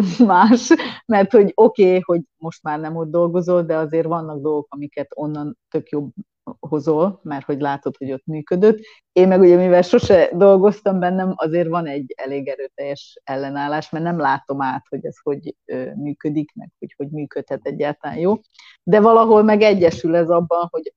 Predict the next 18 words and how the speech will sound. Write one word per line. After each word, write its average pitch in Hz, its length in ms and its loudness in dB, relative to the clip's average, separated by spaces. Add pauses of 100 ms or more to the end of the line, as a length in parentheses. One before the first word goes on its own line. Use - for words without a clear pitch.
a, - 500 -12
a 143 300 -8 (160)
ki-, 202 240 -6 (140)
kicsi 233 520 2
vállalkozók, 233 720 6
meg 175 180 -4
a 170 80 0
K 175 260 -2
K 190 100 -2
V-k 180 200 -4
szintjén 180 400 -12
meg 175 140 -8
látjuk, 175 440 -6
hogy 147 200 -10
hol 151 160 -6
vannak 139 300 -14
azok 135 320 -16
a 139 200 -12